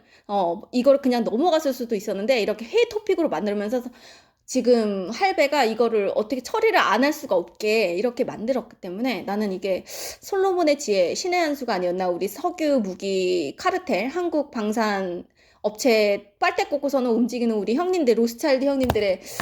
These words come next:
어, 전략이 아니었을까. 어, 이렇게 하고, 요번 어그로 끌고, 어, 윤 대통령이 가서 외교를 한 거는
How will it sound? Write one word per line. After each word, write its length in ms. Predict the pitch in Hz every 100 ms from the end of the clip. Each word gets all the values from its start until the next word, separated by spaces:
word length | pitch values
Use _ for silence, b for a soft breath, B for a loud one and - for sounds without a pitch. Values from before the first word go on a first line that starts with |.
| B B B B -
어, 540 | 208 214 196 185 160 190
전략이 380 | 277 320 285 214
아니었을까. 840 | 202 196 190 185 - - - 226 -
어, 260 | 196 185 165
이렇게 460 | 208 226 233 202 175
하고, 560 | 226 214 294 349 381 - B B
요번 480 | 240 233 269 269 262
어그로 600 | - 220 233 277 262 269
끌고, 800 | - 262 254 254 247 240 233 220 -
어, 240 | 214 190 190
윤 160 | 233
대통령이 500 | 233 233 247 233 220
가서 260 | 214 196 214
외교를 360 | 190 180 208
한 180 | 214 247
거는 260 | 220 214